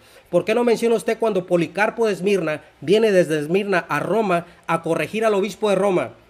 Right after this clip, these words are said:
En el tiempo de la Pascua, si se tenía que celebrar la Pascua en el mes Nisan, en el día catorce, siguiendo el calendario judío, cuando los romanos lo querían cambiar, no pudo ejercer su pontificado.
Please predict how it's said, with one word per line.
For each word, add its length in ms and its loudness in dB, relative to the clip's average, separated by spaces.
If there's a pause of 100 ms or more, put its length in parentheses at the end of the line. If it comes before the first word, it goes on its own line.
(640)
En 120 2
el 120 0
tiempo 300 -2
de 80 0
la 180 0
Pascua, 500 -2
si 120 -8
se 160 -8
tenía 320 -4
que 80 -6
celebrar 360 -2
la 180 -4
Pascua 420 -2 (240)
en 100 -2
el 120 -2
mes 260 0
Nisan, 360 0
en 100 0
el 160 -4
día 120 0
catorce, 460 -4
siguiendo 400 -4
el 80 -4
calendario 460 -2
judío, 380 0 (420)
cuando 240 -2
los 140 -2
romanos 380 0
lo 120 2
querían 260 -2
cambiar, 440 0 (800)
no 220 -2
pudo 200 2
ejercer 320 -2
su 160 -6
pontificado. 720 -4